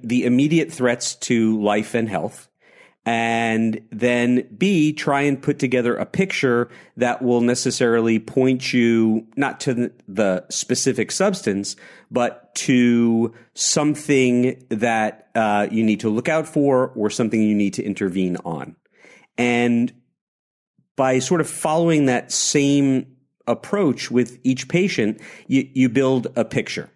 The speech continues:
Um, now, a, a lot of times people are, are taught toxidromes. And I, I think as a, as a sort of a public service,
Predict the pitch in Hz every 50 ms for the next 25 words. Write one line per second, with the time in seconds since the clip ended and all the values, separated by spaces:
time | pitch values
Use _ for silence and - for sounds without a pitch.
0 | _ _ _ 113 113 110 110 110 107 104 98 101 - _ _ _ _ _ _ _
1 | - 135 113 104 - - _ _ 143 143 - - _ - 135 135 143 151 160 160
2 | - - 151 135 135 127 123 127 - 143 131 127 127 123 117 113 110 - - 107
3 | 107 107 104 - - - 123 110 107 - - _ _ _ _ _ _ _ _ _
4 | _ _ _ _ _ _ _ _ - - - _ - - 156 127 - - - 123
5 | 98 98 90 76 - - - - - - - - - - - - - - - -
6 | - 254 254 247 240 240 233 233 - - _ _ _ _ 131 127 - - 131 127
7 | - 175 165 165 - - - _ _ _ _ - 127 127 110 120 120 113 110 107
8 | 98 - - - _ - 113 110 110 104 - - 151 123 113 113 - - - 175
9 | 165 165 147 - - - 208 208 151 131 123 - -